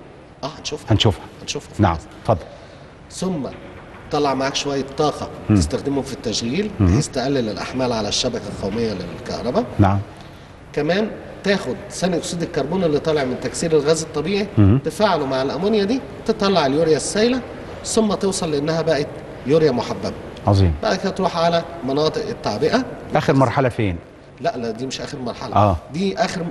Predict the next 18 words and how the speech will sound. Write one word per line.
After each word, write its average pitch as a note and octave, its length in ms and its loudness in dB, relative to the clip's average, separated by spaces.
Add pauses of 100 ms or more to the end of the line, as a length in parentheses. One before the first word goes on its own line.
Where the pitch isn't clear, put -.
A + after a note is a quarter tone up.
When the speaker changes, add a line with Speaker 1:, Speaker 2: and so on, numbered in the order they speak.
(160)
Speaker 1:
ده D#3 140 4
آخر F3 300 -2
مرحلة D#3+ 320 0
في - 80 -6
المنتج C#3+ 340 -2
ده. A2 140 -2
Speaker 2:
في B2+ 80 6
المنتج. B2+ 320 6
Speaker 1:
اللي E2+ 80 4
هو D#3+ 160 0
اليوريا. B2+ 420 0
Speaker 2:
آه. G#2 200 6 (560)
Speaker 1:
بعد F3+ 220 0
كده D#3+ 240 -4
حضرتك C3 400 -4 (100)
بتاخد C3+ 380 -4 (560)
الأمونيا، A#2+ 600 2 (100)
Speaker 2:
مم. G2+ 240 6